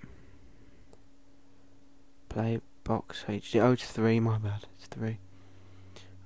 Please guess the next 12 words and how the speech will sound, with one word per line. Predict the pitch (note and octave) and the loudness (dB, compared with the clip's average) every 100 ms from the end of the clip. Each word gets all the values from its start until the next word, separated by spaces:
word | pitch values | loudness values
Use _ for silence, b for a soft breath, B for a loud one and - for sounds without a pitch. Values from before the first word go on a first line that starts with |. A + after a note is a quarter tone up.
| - | -6
Alright, | D#2+ F#2+ - - | -2 -2 -4 -10
let's | - | -10
go | - | -10
back | - - | -10 -6
and | A2+ | -4
do | |
that | A2 | -4
again. | - A2+ C3 B B B - - - - - | -2 -2 -2 B B B -20 -18 -18 -18 -10
Sorry | - | -4
about | G2 | -4
this, | D2+ | -4
guys. | - G#2 A2 | -4 -2 -2